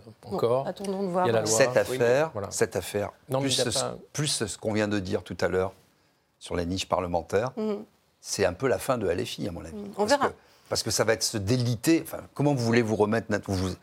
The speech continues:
Speaker 3: ça va traîner en longueur, ça va être le feuilleton, le nouveau feuilleton. Ils s'en remettront pas, hein.
Speaker 2: On, on va, on va parler du, quand même du troisième thème qui est débattu, euh, à l'Assemblée, c'est, euh, justement la réintégration des soignants.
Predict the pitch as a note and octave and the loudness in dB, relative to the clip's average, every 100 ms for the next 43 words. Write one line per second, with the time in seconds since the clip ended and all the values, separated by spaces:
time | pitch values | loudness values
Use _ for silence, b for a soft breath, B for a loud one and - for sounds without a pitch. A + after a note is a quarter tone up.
0 | B B - A2 G2+ - - C3 A#2+ G#2 | B B 0 2 2 4 4 6 4 4
1 | F#2+ A2+ D3+ G2 F#2+ G2 - F2 F#2+ A2+ | 2 2 2 0 0 -2 -2 -2 -2 0
2 | G#2+ F#2+ F#2 F#2 F2+ - D#3 b b b | 0 -2 -4 -6 -6 -2 -2 b b b
3 | b _ - F#2+ F2 F2+ F#2 - C#3+ C#3+ | b _ -2 -2 0 -2 -2 -4 -6 -4
4 | A2 B2 - A#3 A#3+ B3 B3 A#3+ A#3+ C4 | -6 -10 -6 0 2 6 4 4 4 4
5 | C#4+ B3 A#3+ A#3+ A3+ G#3+ F#3+ - B3 B3+ | 4 2 0 2 2 0 -2 0 4 4
6 | G#3 G3 C4+ B3+ A#3+ A3+ B3 A3+ F#3+ - | 0 0 2 4 2 4 2 4 0 0
7 | G3+ F#3+ F#3 G3 - G3 F3+ E3+ - F#3 | 0 2 2 0 -2 2 4 4 4 4
8 | F#3 A#3 C4 F4+ C#4 A#3+ G#3+ G3+ G#3+ B3 | 4 2 2 2 4 6 6 4 0 0
9 | C4+ G#3+ A3+ A#3+ A#3+ A3+ B3+ A3+ G#3 - | 2 2 0 2 2 2 0 -2 0 0
10 | A#3 A3+ | 2 0